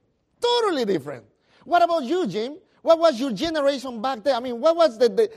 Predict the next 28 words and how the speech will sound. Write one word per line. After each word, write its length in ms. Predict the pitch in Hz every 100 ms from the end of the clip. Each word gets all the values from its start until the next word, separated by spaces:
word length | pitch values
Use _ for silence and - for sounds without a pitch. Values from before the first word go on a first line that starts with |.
| -
the, 240 | 180 214
the, 160 | 196 208
the 200 | 180 202
years 360 | 170 269 285 180
that 120 | 185
you're 120 | 214
talking 240 | 185 175
about? 360 | 180 151 123 101 _ _ _ _ _ _ _ _ _
Fifties. 720 | - 466 359 277 226 156 - -
Oh, 260 | 480 392
that's 320 | 262 311 -
really, 520 | 240 269 381 427 349 247
you 120 | 226
know, 120 | 220
like, 240 | 220 214 208
well, 240 | 160 123 _ _ -
I 120 | 147
don't 120 | 131
want, 160 | 139 131
I 120 | 151
don't 160 | 147
mean 500 | 156 151 139 139 147 180
much, 200 | 269 190
but, 120 | 247
you 100 | 285
know, 60 |
but, 180 | 262 226 - - _ - _ _ _ _ _ _ _ -
yeah, 280 | 370 415